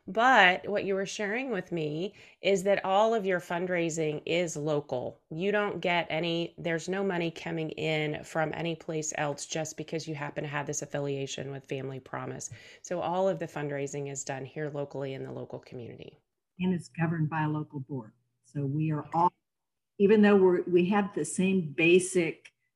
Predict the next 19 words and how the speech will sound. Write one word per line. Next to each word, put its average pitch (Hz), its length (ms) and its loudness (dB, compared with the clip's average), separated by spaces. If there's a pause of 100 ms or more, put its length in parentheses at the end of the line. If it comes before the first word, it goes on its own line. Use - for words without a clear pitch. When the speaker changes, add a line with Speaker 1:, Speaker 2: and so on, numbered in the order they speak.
(220)
Speaker 2:
um, 160 360 -4 (920)
concept 175 720 -2
or 156 100 -2
program, 156 800 -4 (220)
we're 156 260 -6
all 170 220 0
a 170 260 -2
little 175 140 -2
bit 170 260 -6
different 156 340 -6
because 139 360 -8
we 147 100 -10
serve 170 540 -4
the 156 60 -4
needs 156 440 -4
in 143 180 -8
our 156 220 -8
specific 151 720 -8
community. 151 560 -4